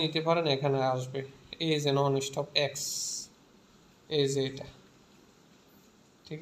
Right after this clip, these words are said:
আছে? এটা, এই প্যাকেজটা আপনি নিতে পারেন। এই প্যাকেজটা আমি সিলেক্ট করে দিলাম, দিয়ে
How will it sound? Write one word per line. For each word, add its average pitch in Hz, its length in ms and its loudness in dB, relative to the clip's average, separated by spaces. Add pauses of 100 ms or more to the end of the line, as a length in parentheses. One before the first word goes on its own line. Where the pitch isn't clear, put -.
আছে? 180 180 -4 (1500)
এটা, 139 220 -2 (220)
এই 156 120 -2
প্যাকেজটা 147 360 -2
আপনি 147 220 -4
নিতে 139 280 -2
পারেন। 139 200 -6 (1400)
এই 156 160 -6
প্যাকেজটা 151 460 -2 (500)
আমি 151 200 -4
সিলেক্ট 147 380 -2
করে 156 160 -2
দিলাম, 175 320 -2 (1040)
দিয়ে 147 480 0